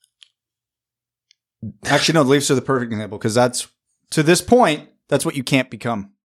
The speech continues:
when you turn the corner. You can't become the team that folds every year. And if games like this happen as frequently as they do, what was this? The Red Wings, uh, have allowed the most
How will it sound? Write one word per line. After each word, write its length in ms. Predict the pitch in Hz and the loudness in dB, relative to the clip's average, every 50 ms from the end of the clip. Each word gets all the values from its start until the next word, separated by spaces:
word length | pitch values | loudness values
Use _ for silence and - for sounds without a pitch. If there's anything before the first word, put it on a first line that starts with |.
| _ _ _ _ | _ _ _ _
when 120 | - 117 113 | -6 -6 -6
you 60 | 104 | -4
turn 160 | - 117 110 | -6 -6 -8
the 80 | 110 98 | -6 -8
corner. 340 | - 110 110 107 98 - _ _ _ _ _ _ _ _ _ _ _ _ _ _ _ _ _ _ _ _ _ _ _ _ _ | -8 -8 -8 -10 -12 -14 _ _ _ _ _ _ _ _ _ _ _ _ _ _ _ _ _ _ _ _ _ _ _ _ _
You 120 | - 120 | -8 -6
can't 280 | - - 143 135 131 127 | 0 2 2 2 2 0
become 320 | - 120 - 123 113 110 101 | -4 -6 -6 -6 -6 -6 -8
the 100 | 101 95 | -10 -10
team 220 | - 107 101 98 | -10 -10 -10 -10
that 120 | 95 - | -10 -12
folds 520 | - - 110 98 92 90 - - - - - _ | -10 -8 -8 -8 -8 -8 -10 -12 -14 -14 -14 _
every 280 | 101 95 95 95 95 | -14 -12 -12 -14 -14
year. 200 | 90 90 95 - _ _ _ _ _ _ _ _ _ _ _ _ _ _ _ _ _ _ | -14 -16 -18 -20 _ _ _ _ _ _ _ _ _ _ _ _ _ _ _ _ _ _
And 160 | - 117 117 123 | 0 2 2 2
if 100 | 117 120 | 4 4
games 260 | - 165 185 196 185 | 4 4 6 6 4
like 140 | 190 - 185 | 4 4 4
this 220 | 196 190 170 160 | 4 2 2 2
happen 500 | - - 170 185 175 - 123 113 113 123 - _ _ _ _ _ _ _ | 0 0 0 0 0 -2 -2 -4 -4 -8 -12 _ _ _ _ _ _ _
as 140 | 113 110 - | 0 0 2
frequently 280 | - 156 156 185 180 175 | 2 2 2 2 2 2
as 40 | 156 | 0
they 80 | 165 | 2
do, 120 | 165 170 165 | 2 2 2
what 160 | 160 190 196 | 4 2 2
was 120 | 190 165 147 | 2 0 -2
this? 200 | 151 139 - - | -4 -6 -4 0
The 140 | - 147 139 | 2 2 4
Red 180 | 147 156 165 | 4 2 2
Wings, 340 | 175 180 180 180 160 - - | 2 0 -2 -2 -2 0 4
uh, 320 | 160 151 151 147 147 135 - _ _ _ _ _ _ _ _ _ _ _ _ _ _ _ _ _ _ _ _ _ _ _ _ _ _ | 6 6 6 6 4 2 -2 _ _ _ _ _ _ _ _ _ _ _ _ _ _ _ _ _ _ _ _ _ _ _ _ _ _
have 280 | - - 143 135 131 127 | 0 2 4 4 4 4
allowed 720 | 139 131 127 131 135 135 135 135 131 131 123 117 117 127 | 2 4 6 6 6 8 8 6 6 4 2 -2 -6 -4
the 220 | 139 143 135 135 | 0 2 2 2
most 520 | 123 131 127 131 135 151 143 - - - | 2 2 4 4 4 4 2 0 -6 -10